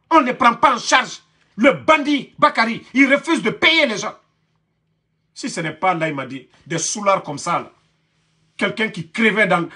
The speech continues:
dans le maquis Fouta en France, là-bas. Même le prix de ba-, même le prix de bière, il n'en,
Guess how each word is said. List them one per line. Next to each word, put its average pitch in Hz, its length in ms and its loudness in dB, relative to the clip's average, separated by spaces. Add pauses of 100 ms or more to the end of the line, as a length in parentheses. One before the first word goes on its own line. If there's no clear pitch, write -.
dans 147 420 0
le 180 140 2
maquis 220 280 2
Fouta 208 360 2
en 156 60 0
France, 185 280 0
là-bas. 139 320 -4 (1300)
Même 339 200 2
le 247 140 0
prix 269 160 4
de 208 100 2
ba-, 165 220 -2 (100)
même 277 280 2
le 208 140 -2
prix 262 140 2
de 180 80 2
bière, 185 380 2
il 208 80 -8
n'en, 185 160 2